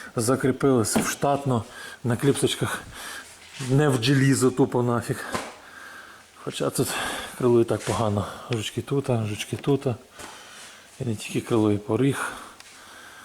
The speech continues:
Ну, не нова машинка. Все. Дзвоню Газді, хай забирає. Захоче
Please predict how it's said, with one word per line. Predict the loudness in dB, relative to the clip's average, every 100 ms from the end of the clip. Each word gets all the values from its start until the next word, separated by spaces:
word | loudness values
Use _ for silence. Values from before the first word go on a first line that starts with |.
| -20 -8 -6
Ну, | -4 -6 -12 -12 -12 -14 -14 -14 -4
не | 0 2
нова | 2 2
машинка. | 0 -2 -2 -4 -10 -12 -16 -16 -14 -8 -8 -8 -10 -8
Все. | 0 4 4 2 -4 -6 -6 -8 -10 -10 -10 -10 -6
Дзвоню | -4 0 2 2 2
Газді, | 0 0 -2 0
хай |
забирає. | -2 0 2 4 6 4 2 0 0 -4 -10 -14 -16 -18 -20 -20 -16 -4
Захоче | -4 -2 -4 -2